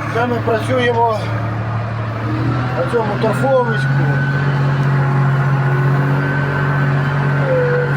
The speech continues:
що, що не получалося орати.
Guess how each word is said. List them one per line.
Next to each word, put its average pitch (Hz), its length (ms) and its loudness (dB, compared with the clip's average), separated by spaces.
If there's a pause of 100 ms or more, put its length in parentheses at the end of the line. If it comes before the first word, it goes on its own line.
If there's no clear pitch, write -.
що, - 340 2 (3000)
що - 140 0
не - 60 0
получалося 220 800 0
орати. 139 680 0